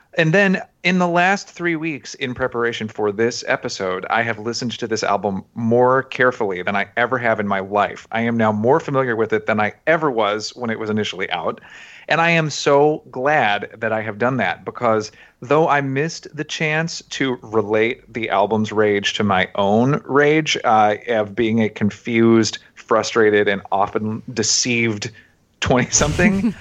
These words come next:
<laughs> I am grateful to have the chance now to appreciate it as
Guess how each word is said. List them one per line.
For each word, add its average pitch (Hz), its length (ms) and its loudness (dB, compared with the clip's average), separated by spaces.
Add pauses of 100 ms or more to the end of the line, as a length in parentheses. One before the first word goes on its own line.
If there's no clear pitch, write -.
(120)
<laughs> - 160 -20
I 135 180 2
am 139 240 0
grateful 165 420 2
to 170 120 -6
have 143 220 -2
the 135 60 -8
chance 131 360 -8
now 151 340 0
to 131 180 -4
appreciate 123 560 -6
it 113 240 -2
as 117 420 0